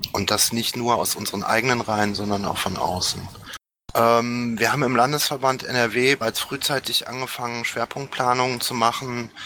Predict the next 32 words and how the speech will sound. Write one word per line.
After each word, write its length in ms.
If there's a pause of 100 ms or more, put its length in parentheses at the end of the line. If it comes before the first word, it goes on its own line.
(280)
Ähm, 380
ich 160
reiß 180
das 180
jetzt 200
nur 120
kurz 280
an. 260
Wir 100
hatten 300
mehrere 380
Treffen 340
mit 160
den 100
Fraktionen, 1000
den 180
Landesvorstand 880
und 180
ein 100
paar 160
Presseleuten, 840 (520)
wo 120
es 120
darum 360
ging, 400
äh, 280
Schwerpunkte 640
in 140
der 100
Politik 540
zu 100
finden. 420